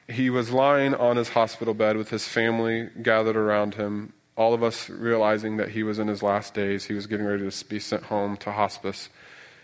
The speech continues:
And he lays in his bed and looks at his family surrounded there with him, praying with him.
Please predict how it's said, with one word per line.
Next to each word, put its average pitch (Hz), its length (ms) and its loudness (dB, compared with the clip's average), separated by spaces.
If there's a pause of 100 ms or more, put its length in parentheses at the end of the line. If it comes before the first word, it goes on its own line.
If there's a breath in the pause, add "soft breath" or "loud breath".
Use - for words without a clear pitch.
(260 loud breath)
And 101 220 -2
he 107 120 -2
lays 120 380 4
in 151 100 4
his 131 160 0
bed 107 460 2
and 107 240 -2
looks 110 300 -2
at 117 100 2
his 110 140 0
family 104 360 -2
surrounded 104 480 0 (400)
there 110 220 0
with 107 220 -2
him, 104 240 -4
praying 113 500 0
with 104 160 -2
him. 101 280 -6